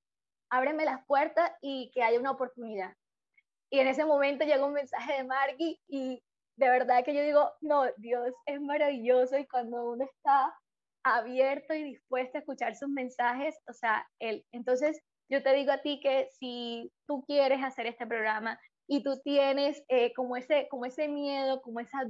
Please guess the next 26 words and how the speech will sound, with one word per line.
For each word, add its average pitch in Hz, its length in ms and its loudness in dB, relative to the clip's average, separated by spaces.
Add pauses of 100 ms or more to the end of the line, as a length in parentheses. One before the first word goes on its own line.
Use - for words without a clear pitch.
pequeña 254 460 2
duda, 269 360 2 (380)
créele 294 340 2
a 277 60 2
Dios, 220 380 -6 (280)
confía 269 600 -2
en 285 140 -4
esa 262 300 -6
voz 269 460 2 (120)
que 240 200 2
habla 247 440 0
dentro 302 400 0
de 320 100 -8
tu - 120 -16
corazón, 240 680 -6
confía 247 400 -6
en 262 80 -4
esa 269 180 -6
intuición 262 680 -6 (380)
que, 262 400 4
o 262 60 -6
sea, 285 200 -2
te 277 140 2
respalda 269 880 0
de 254 140 -2
verdad. 226 480 0